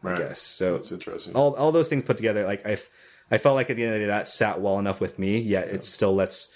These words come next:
Speaker 1: How did you test that? Because at that point, presumably, it was probably pretty easy for you, right?
Speaker 2: Oh yeah. So testing, you can do certain things like handicap yourself too,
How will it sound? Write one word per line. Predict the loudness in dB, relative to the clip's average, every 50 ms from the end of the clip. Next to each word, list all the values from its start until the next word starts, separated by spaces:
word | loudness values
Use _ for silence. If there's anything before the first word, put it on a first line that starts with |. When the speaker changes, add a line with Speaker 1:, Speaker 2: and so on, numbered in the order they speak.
| -20 -20 -4
Speaker 1:
How | -2 0 0
did | 0 -2 -4
you | -6
test | -4 0 0 0 0 0 -2
that? | -2 -2
Because | -2 -4 -2
at | 2
that | 2 2 2 0
point, | -4 -8 -10 -10
presumably, | -8 -6 -4 -4 -4 -4 -4 -4 -4 -4
it | -2 -2
was | -4 -4 -6 -8
probably | -10 -10 -10 -8 -10
pretty | -8 -8 -6 -4 -4
easy | -4 -4 -6 -10
for | -12 -8 -6
you, | -6 -6 -6
right? | -6 -6 -4 -4 -4 -6 -6 -10 _ _ _ _ _ _ _ _ _ _ _
Speaker 2:
Oh | 0 2 4
yeah. | 4 4 2 0 -2 -6 -10
So | -8 -6 0 0 0 0
testing, | 0 0 0 0 0 0 -2 0 0 2 2 2 2 0 -2 -4 -8 -14 -20 _ _ _ _ _ _ _ _ _ _ _ _ _ _ _ _ _ _ _ _ _ _ _ _ _ _ _ _ _
you | 2 4 4
can | 4 4
do | 4 2
certain | 2 2 2 0 0 -2
things | -2 -2 -2 -2 -2 0
like | 0 0 0 0 -4
handicap | -12 -8 -6 -4 -2 -2 -2 -2 -4 -6 -6 -4 -6
yourself | -6 -6 -4 -4 -6 -6 -8 -8
too, | -6 -6 -4 -4 -6